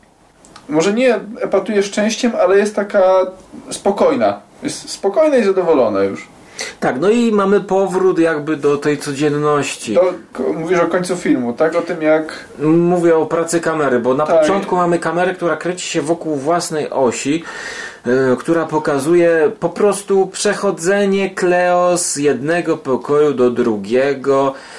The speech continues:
Speaker 2: e, również, e, nawet w piętrowym domu, to jest piętrowy dom i my widzimy to, jakbyśmy stali w środku mieszkania i obracamy się, obserwując wokół własnej osi kobietę, która,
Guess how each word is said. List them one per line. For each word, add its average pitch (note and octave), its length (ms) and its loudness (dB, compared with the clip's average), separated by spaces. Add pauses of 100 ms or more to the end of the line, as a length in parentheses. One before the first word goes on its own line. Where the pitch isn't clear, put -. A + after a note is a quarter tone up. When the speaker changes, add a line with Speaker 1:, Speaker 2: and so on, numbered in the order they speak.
(140)
Speaker 2:
e, A2 440 0
również, C#3+ 840 0 (240)
e, - 20 -4
nawet B2+ 400 -4
w - 180 -16
piętrowym A#2+ 840 0
domu, G2 300 0
to G#2+ 120 -2
jest - 180 -2
piętrowy A#2 500 -2
dom B2 280 -2 (380)
i C3+ 80 -2
my D3 300 2 (460)
widzimy E3 480 0
to, F#3 80 0
jakbyśmy D#3+ 440 0
stali G3+ 360 -2
w - 60 -6
środku F3 440 -2
mieszkania D#3+ 720 -2 (280)
i F3 100 2
obracamy F3+ 680 2
się, F#3+ 340 0
obserwując E3+ 1500 0
wokół E3 480 -2
własnej E3 480 -2
osi D#3+ 320 -2
kobietę, D3+ 420 -2
która, C#3+ 400 -4